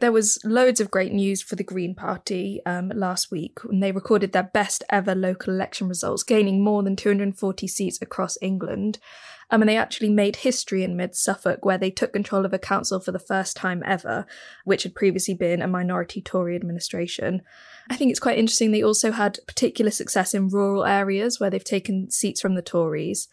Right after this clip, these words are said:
Um, and the Greens are also now the largest party in Lewes in East Sussex, where they gained eight seats and the Tories lost nineteen.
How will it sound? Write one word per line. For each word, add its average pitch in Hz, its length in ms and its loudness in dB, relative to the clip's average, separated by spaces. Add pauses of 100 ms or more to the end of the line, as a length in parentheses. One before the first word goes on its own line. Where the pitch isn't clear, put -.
(440)
Um, 196 260 4
and 196 140 2
the 208 60 2
Greens 208 300 4
are - 60 -2
also 202 300 2
now 196 220 4
the 190 60 0
largest 196 400 2
party 190 360 -2
in 185 160 0
Lewes 214 360 2
in 190 100 -2
East 185 220 -4
Sussex, - 500 -2
where 190 100 0
they 185 120 -2
gained 180 320 -2
eight 202 200 0
seats - 520 -4
and 175 120 -2
the 185 40 -2
Tories 180 440 -2
lost 175 320 -8
nineteen. 175 680 -6